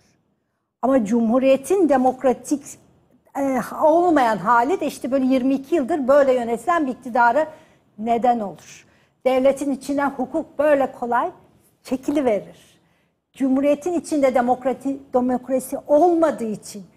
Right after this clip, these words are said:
laiklik ilkesi bıçaklanır da bıçaklanır. Bakarsınız. Yargısı o yüzden bu kadar rahat kuşatılabilir. Kimse bir şey yapamaz. Böylesi sistemin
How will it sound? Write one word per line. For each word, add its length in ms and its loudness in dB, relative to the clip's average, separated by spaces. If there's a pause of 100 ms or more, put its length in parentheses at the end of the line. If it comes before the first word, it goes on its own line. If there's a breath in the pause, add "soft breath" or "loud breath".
(140 soft breath)
laiklik 540 -2
ilkesi 420 -12 (500)
bıçaklanır 720 -2
da 120 -8
bıçaklanır. 720 -18
Bakarsınız. 840 -12 (280 soft breath)
Yargısı 640 2
o 140 4
yüzden 440 2
bu 80 -4
kadar 420 -2
rahat 300 -2 (380 soft breath)
kuşatılabilir. 1040 -4 (380)
Kimse 420 0
bir 40 -10
şey 240 -10
yapamaz. 600 -18 (600)
Böylesi 640 2 (220)
sistemin 720 -2